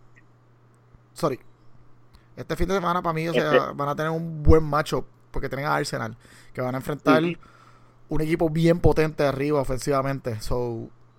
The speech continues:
Speaker 1: yo creo que van a f-, enfrentar el, their toughest test en cuestión de ataque. Porque sí, el Chelsea le dio un dos dos en la Supercopa, pero el ataque del Chelsea no está muy potente.
Speaker 2: No, y, y, de nuevo, te, te acostumbras a, al rival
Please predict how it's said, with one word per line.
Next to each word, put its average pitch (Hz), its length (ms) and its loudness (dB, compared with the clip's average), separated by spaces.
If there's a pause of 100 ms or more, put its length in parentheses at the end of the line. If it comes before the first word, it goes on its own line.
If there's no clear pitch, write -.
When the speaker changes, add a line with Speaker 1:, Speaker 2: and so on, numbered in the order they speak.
(160)
Speaker 1:
yo 151 100 -2
creo 139 100 -2
que 151 60 0
van 160 100 2
a 160 40 2
f-, - 120 -4 (200)
enfrentar 156 420 -2 (160)
el, 151 240 -6 (160)
their 143 140 0
toughest 139 440 0
test 151 340 -2
en 127 100 -10
cuestión 131 300 -8
de 143 60 0
ataque. 127 360 -2 (480)
Porque 131 200 -6
sí, 156 100 -6
el 160 80 -4
Chelsea 151 300 -4 (880)
le 147 120 2
dio 147 120 6
un 151 60 2
dos 160 180 6
dos 160 200 6
en 160 80 2
la 151 160 4
Supercopa, 156 440 2
pero 131 180 6
el 127 60 0
ataque 127 260 -4
del 143 80 0
Chelsea 147 340 -4
no 143 60 -6
está 143 160 -4
muy 143 120 -4
potente. 127 520 -4 (1600)
Speaker 2:
No, 113 120 -2 (200)
y, 147 460 12
y, - 20 12
de 123 600 10
nuevo, 139 320 10
te, 120 80 8 (160)
te 113 80 8
acostumbras 113 600 6
a, 127 520 8
al 120 200 0
rival 113 460 4